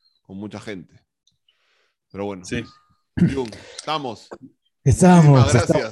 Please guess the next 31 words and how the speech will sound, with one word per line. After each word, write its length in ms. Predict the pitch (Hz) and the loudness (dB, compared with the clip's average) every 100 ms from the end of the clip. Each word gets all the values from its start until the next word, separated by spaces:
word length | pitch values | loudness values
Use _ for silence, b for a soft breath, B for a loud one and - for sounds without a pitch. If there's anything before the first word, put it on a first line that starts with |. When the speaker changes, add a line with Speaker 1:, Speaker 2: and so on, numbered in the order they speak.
| 120 | -10
Speaker 3:
estamos. 140 | 127 | -12
Speaker 1:
La 60 | 117 | -10
verdad 200 | 135 143 | -10 -12
que 220 | 143 123 | -12 -14
estoy, 200 | 113 139 | -12 0
Speaker 3:
Yo 60 | 180 | 4
estoy, 460 | 190 202 220 220 170 | 4 4 4 6 4
Speaker 1:
eh, 80 | 123 | 2
ni 40 | |
Speaker 3:
mira, 180 | 139 151 | 0 0
Speaker 1:
siquiera, 180 | 120 104 | 0 -2
Speaker 3:
pues 100 | 117 | -4
Speaker 1:
ni 60 | 165 | -6
siquiera 380 | 156 202 214 | -8 -8 -8
quiero 180 | 202 202 | -8 -6
irme 260 | 202 202 208 | -6 -8 -12
con 140 | 175 | -12
las 160 | 147 127 | -12 -14
típicas 340 | 185 160 175 160 | -18 -14 -14 -12
cosas, 320 | 180 175 170 | -10 -12 -12
como 260 | 185 156 139 | -14 -14 -10
que 260 | 135 104 _ _ _ | -10 -12 _ _ _
me, 280 | 120 - 107 | -18 -16 -12
quiero 260 | 160 180 180 | -10 -10 -10
quedarme 300 | 160 170 160 | -10 -10 -14
así 160 | 170 | -16
como 180 | - 151 | -14 -14
en 60 | 156 | -12
esta 160 | 160 | -14
cosa 260 | 151 160 151 | -12 -10 -8
bien, 680 | 156 160 151 131 110 95 | -8 -10 -12 -14 -16 -18